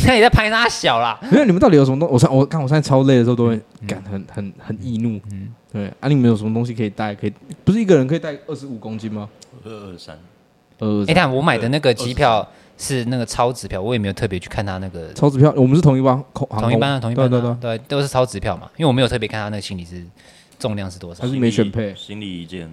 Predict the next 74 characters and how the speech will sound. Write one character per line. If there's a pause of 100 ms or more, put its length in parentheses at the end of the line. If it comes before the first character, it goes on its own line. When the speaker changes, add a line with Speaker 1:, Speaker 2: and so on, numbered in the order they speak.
Speaker 3:
二
十
三
公
斤。 (120)
Speaker 1:
那
就
是
正
常
嘛。
Speaker 3:
啊，
所
以
说
Speaker 2:
手
托
一
个
吗？ (420)
Speaker 3:
手
托
一
个， (160)
Speaker 1:
嗯。
Speaker 3:
七
公
斤。 (400)
Speaker 2:
哦，
七
公
斤。
Speaker 1:
那
OK
啊，
那
OK。 (460)
Speaker 2:
可
以
啊，
那
你，
Speaker 1:
应
该
可
以
啦。
Speaker 2:
呃，
七
公
斤
啊，
你
自
己
背
这
些
东
西
就
好
了。 (1200)
Speaker 1:
我， (280)
好
了，
好
了，
我
考
虑
一
下
啦，